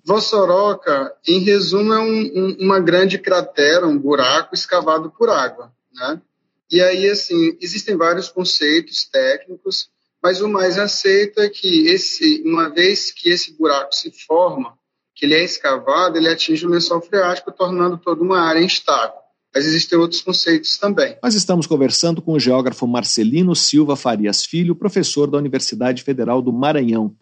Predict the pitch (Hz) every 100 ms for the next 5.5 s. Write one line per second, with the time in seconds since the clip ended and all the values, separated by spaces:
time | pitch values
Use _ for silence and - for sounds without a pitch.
0 | _ _ _ _ _ 233 220 214 269 262
1 | - 240 262 - - 302 220 214 202 170
2 | 151 175 165 - 151 127 117 156 - 139
3 | 127 131 123 - - 123 117 110 104 98
4 | 73 - 110 107 - 143 143 - 113 104
5 | 131 175 185 208